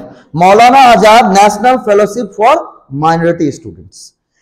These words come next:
ये आठ प्रकार के scholarship अलग-अलग scheme के तहत अलग-अलग लोगों को दी जाती है, लेकिन उसके लिए exam कौन सा है? एक ही, यूजीसी नेट।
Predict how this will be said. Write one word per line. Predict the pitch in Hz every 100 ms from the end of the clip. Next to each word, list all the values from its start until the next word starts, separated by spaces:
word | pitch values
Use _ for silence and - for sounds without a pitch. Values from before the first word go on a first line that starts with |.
| _ 151
ये | 156 285 - -
आठ | 202 254 302 269 -
प्रकार | 240 - 226 247 254
के | 254 233
scholarship | - 214 226 220 - 214 226 - _ _ _
अलग-अलग | 220 254 311 294 285 262 240
scheme | - 240 262
के | 262 247
तहत | 247 254 254 - - -
अलग-अलग | 220 262 254 233 180 135 120 - _ _ -
लोगों | 175 233 247
को | - 175 131 - - _ -
दी | 156 185
जाती | 143 127 113
है, | 101 _ _ -
लेकिन | 196 262 233 208
उसके | 208 254
लिए | 240
exam | 190 233 262 294
कौन | 277 277
सा | 269
है? | 208 -
एक | 202 190
ही, | - 120 87 _ _ _ -
यूजीसी | 147 147 151 131
नेट। | 113 98